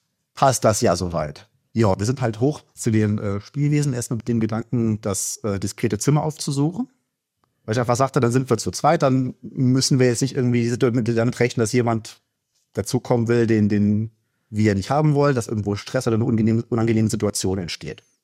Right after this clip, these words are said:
Oben angekommen haben wir aber festgestellt, dass, äh, das diskrete Zimmer schon belegt ist. Und da hat auch schon jemand, äh, auf der Bank daneben gesessen, also gewartet.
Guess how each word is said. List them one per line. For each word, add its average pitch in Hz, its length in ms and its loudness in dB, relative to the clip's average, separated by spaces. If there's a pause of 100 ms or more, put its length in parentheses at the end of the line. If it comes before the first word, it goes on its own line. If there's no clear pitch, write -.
(160)
Oben 123 180 2
angekommen 143 420 0
haben 131 140 -2
wir 127 60 -2
aber 120 120 0
festgestellt, 120 800 -2
dass, - 320 -2
äh, 104 240 -2
das 110 140 -2
diskrete 123 340 -2
Zimmer 117 380 -2
schon 110 200 0
belegt 110 400 -2
ist. - 240 -12 (440)
Und 117 260 0
da 104 60 4
hat - 140 -2
auch 120 80 -4
schon 120 220 0
jemand, 123 400 0
äh, 117 40 -2
auf 110 200 0
der 110 140 0
Bank 120 200 0
daneben 123 300 2
gesessen, 135 380 0
also 104 300 -4 (500)
gewartet. 117 540 -2